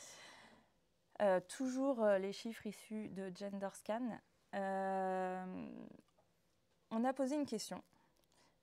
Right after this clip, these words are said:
à des, euh, collégiennes, lycéennes et étudiantes. « Est-ce que tu as envie de t'orienter vers le numérique plus tard ? » Euh, enfin, à des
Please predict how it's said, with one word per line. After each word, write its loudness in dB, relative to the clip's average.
à 2
des, 2
euh, 2
collégiennes, 2
lycéennes 0
et 0
étudiantes. « -4
Est-ce 4
que -2
tu -4
as 2
envie 0
de -6
t'orienter -2
vers -2
le -4
numérique -2
plus -8
tard ? » -2
Euh, 4
enfin, 0
à 4
des 0